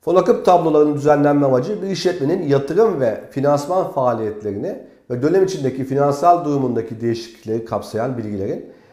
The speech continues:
mali tablo kullanıcılarına sunulmasıdır. Tablolar işletmenin nakit veya işletme çalışma sermayesini doğrudan etkileyen finansman ve yatırım faaliyetlerinin bütün önemli yöntemlerini açıklar. Nakit akım tablosu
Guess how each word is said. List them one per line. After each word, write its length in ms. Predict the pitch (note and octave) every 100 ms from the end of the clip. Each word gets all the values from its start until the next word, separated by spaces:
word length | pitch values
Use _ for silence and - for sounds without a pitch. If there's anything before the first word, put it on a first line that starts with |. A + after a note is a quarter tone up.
| _
mali 500 | A#2 D3 E3+ G3 G3
tablo 380 | G3 A3 G3+ -
kullanıcılarına 580 | D#3+ C#3+ B2+ A#2 A2+ G3
sunulmasıdır. 600 | - E3+ C#3 A#2+ F#2+ F2 - _ _ _ _ _ _ -
Tablolar 520 | G3+ A3 F3 G3+ -
işletmenin 460 | - F#3+ E3+ E3+
nakit 360 | F3 E3+ A3 -
veya 340 | C#3 C#3+ E3 D3+
işletme 680 | - D#3 D3+ D#3 E3+ - - _
çalışma 460 | - D3 D3 D#3+ F3+
sermayesini 800 | E3+ D#3 C#3+ C3+ A#2+ - C#3+ C3
doğrudan 360 | C3 C#3+ D3 C#3
etkileyen 640 | - - G#2+ B2 - - _ _ _
finansman 640 | - C3+ C#3 C#3 F3+ E3+
ve 80 | C#3+
yatırım 420 | B2+ B2+ D3 E3+
faaliyetlerinin 800 | - C3 A#2 A2+ - G#2+ F3 F3 - _ _ _ _
bütün 260 | C3+ G3 F#3
önemli 440 | C#3 C3 B2+ C3+
yöntemlerini 680 | C#3+ A#2+ G2+ G#2+ G2+ G#2 G2
açıklar. 380 | G#2+ - - C#2+ - _ _ _ _ _ _ _ _ _ _ -
Nakit 260 | D#3 E3 G#3
akım 240 | G#3 G#3
tablosu 760 | E3+ C3+ A#2 G3+ A3 - -